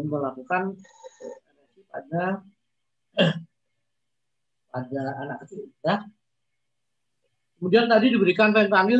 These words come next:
tiap tiga puluh menit, ya. Jadi sebenarnya fentanyl dua mili-, mikrogram per kilogram berat badan itu, eh, secara teori kalau kita lihat grafiknya, ada grafiknya,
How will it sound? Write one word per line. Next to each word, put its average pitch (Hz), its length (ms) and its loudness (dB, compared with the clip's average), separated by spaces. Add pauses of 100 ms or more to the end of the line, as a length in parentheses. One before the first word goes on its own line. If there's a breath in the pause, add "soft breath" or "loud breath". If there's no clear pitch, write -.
tiap 208 240 2 (240)
tiga 160 400 2
puluh 170 240 -2
menit, 180 480 2
ya. 190 240 0 (640)
Jadi - 160 -6
sebenarnya 175 560 0
fentanyl 185 800 2
dua 165 800 2
mili-, 160 400 0 (560)
mikrogram 165 560 -2
per 160 160 -8
kilogram 156 480 -4
berat 143 240 -10
badan 165 560 -6 (480)
itu, 233 800 -2 (560)
eh, 185 480 2
secara 175 800 -2
teori 240 240 0
kalau 190 160 2
kita 190 240 0
lihat 170 160 -2
grafiknya, 196 480 -2
ada 156 160 -6
grafiknya, - 480 -12